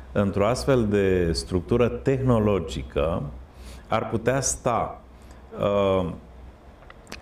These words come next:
uh, datele unor instituții mari care,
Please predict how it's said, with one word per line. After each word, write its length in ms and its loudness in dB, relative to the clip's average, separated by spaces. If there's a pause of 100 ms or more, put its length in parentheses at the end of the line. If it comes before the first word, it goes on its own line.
(240)
uh, 320 0 (100)
datele 720 0 (100)
unor 280 4
instituții 640 0
mari 520 0 (880)
care, 680 0